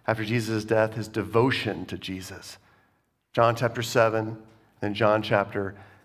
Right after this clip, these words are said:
nineteen. For Nicodemus, salvation seemed to be a process as well.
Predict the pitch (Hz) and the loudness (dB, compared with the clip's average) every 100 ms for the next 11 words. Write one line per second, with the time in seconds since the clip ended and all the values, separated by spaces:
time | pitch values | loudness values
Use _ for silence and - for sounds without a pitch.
0 | - 104 104 104 104 117 113 90 - - | -8 0 0 0 -6 -4 -2 -2 -8 -16
1 | - _ _ _ _ _ _ _ _ _ | -20 _ _ _ _ _ _ _ _ _
2 | _ 120 117 120 123 127 127 117 - 113 | _ -2 -2 -2 0 4 4 4 4 4
3 | 110 113 110 117 101 101 113 101 104 92 | 4 0 0 0 0 -2 -2 -2 0 0
4 | - 95 92 - 87 - 85 82 90 85 | 2 2 2 -2 -6 -6 -12 -8 -8 -8
5 | 82 | -14